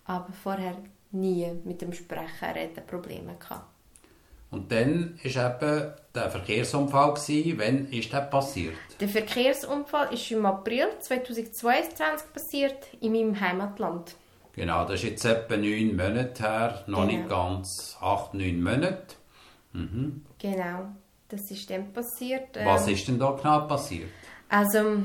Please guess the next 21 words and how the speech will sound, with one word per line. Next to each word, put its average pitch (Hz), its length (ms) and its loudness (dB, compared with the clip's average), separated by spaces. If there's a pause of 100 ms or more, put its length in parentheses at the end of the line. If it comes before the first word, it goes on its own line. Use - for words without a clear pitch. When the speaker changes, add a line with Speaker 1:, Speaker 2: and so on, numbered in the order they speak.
(140)
Speaker 1:
es 214 200 -2
ist 262 280 -2
so 320 120 2
gewesen, 311 600 -4
ich 247 200 -6 (180)
wollte 214 320 8
am 190 840 2
Abend 202 520 6
in 180 140 -12
die - 60 -6
Stadt - 340 -2
fahren 269 400 0
zu - 160 -6
meinem 202 220 0
Freund. 320 420 -4
Wir 233 80 -2
sind 208 180 -2
aus 190 140 -6
dem 196 160 -6
gleichen 254 320 -6
Ort 254 400 -4